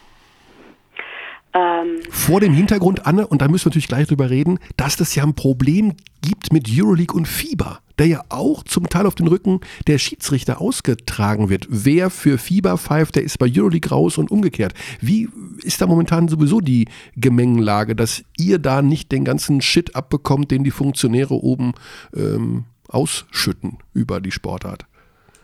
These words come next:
Speaker 1: Äh, gut, was da oben passiert, ähm, da, äh, kriegen wir jetzt relativ wenig mit. Wir wissen, wir kriegen natürlich mit, dass wir aktuell keine Ansetzungen haben in der
Speaker 2: Mhm.
Speaker 1: fieber. Ähm, dem ist so, da können wir auch, äh, leider nichts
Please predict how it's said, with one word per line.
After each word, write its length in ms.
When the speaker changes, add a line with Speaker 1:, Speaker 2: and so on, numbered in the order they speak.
Speaker 1:
Äh, 120
gut, 220
was 160
da 80
oben 300
passiert, 520
ähm, 580
da, 360
äh, 320
kriegen 280
wir 80
jetzt 240
relativ 420
wenig 300
mit. 200
Wir 140
wissen, 140
wir 160
kriegen 220
natürlich 440
mit, 180
dass 80
wir 180
aktuell 400
keine 240
Ansetzungen 680
haben 260
in 80
der 140
Speaker 2:
Mhm. 60
Speaker 1:
fieber. 280
Ähm, 600
dem 200
ist 140
so, 260
da 120
können 280
wir 200
auch, 340
äh, 380
leider 320
nichts 180